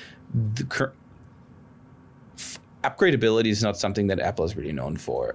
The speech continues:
And the Mac Pro lineup, um, it was still, a-, a-, as I said, is something that upgradability is ki-, is key of it.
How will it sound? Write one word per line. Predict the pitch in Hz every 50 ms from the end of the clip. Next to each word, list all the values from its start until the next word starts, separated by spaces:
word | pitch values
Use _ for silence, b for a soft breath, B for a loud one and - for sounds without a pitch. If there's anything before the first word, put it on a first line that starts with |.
| - -
And | 101 98 92 92 92 101 107 -
the | -
Mac | 104 101 95 101 104 -
Pro | - - 135 151 151 135 113 104
lineup, | 101 98 101 98 98 98 98 95 95 98 - - B B B B B B B B - - -
um, | 104 98 95 95 95 92 90 90 90 90 90 90 90 - - - - - - - - - - - - - - - - - - - -
it | 110 107 107 104 101 110
was | 107 104 107 -
still, | - - - 139 135 139 139 131 131 -
a-, | 113
a-, | - - 107 -
as | 113 104
I | 113 107
said, | - - 165 151 120 -
is | 101 107 104 -
something | 127 113 107 107 107 107
that | 104 101 98 98 92 95 - - - - - - - - - -
upgradability | - - - 98 95 101 98 104 98 92 90 85 78
is | 76 -
ki-, | - - - - -
is | - - - -
key | - - - 117 104 101 - - - - - - - -
of | 95 95 82 -
it. | - - -